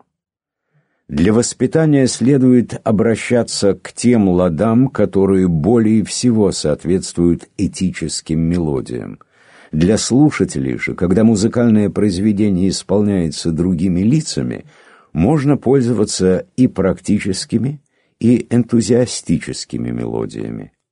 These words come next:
Ведь переживаниям, сильно действующим на душу некоторых людей,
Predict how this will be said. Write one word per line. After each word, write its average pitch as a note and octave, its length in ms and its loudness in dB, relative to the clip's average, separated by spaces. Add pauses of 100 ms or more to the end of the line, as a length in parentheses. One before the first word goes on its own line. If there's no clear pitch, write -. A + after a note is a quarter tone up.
(500)
Ведь E2 240 0
переживаниям, D2 1120 0
сильно C#2 420 -2
действующим B1+ 880 -6
на B1+ 120 -4
душу C2+ 320 -4
некоторых - 540 -10
людей, D#2 420 -2